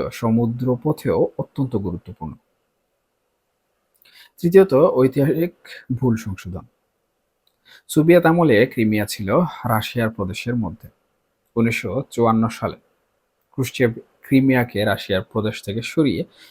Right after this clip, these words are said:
ইউক্রেন প্রদেশে যুক্ত করলেন। তখন দুটি দেশ একই রাষ্ট্রের অংশ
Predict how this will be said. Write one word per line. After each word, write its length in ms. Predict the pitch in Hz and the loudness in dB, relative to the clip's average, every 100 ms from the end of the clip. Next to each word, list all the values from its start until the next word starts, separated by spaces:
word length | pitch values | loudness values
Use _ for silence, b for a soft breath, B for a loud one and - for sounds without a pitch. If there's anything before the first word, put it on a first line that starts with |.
| b | b
ইউক্রেন 380 | 143 139 151 156 | 2 2 2 0
প্রদেশে 420 | 151 110 90 - 175 | 2 0 0 -2 -2
যুক্ত 260 | 151 117 90 80 | -4 -6 -8 -6
করলেন। 240 | 71 73 - _ _ _ _ _ _ _ _ _ _ _ - | -6 -10 -18 _ _ _ _ _ _ _ _ _ _ _ -8
তখন 180 | 160 151 - B B B | -4 -4 -6 B B B
দুটি 280 | 135 135 160 147 120 | 0 4 6 4 4
দেশ 200 | 104 92 - - - - _ _ - | 4 4 0 -10 -12 -20 _ _ -2
একই 180 | 147 - | 2 2
রাষ্ট্রের 340 | 95 - 120 | 2 -2 -4
অংশ 120 | 95 | -6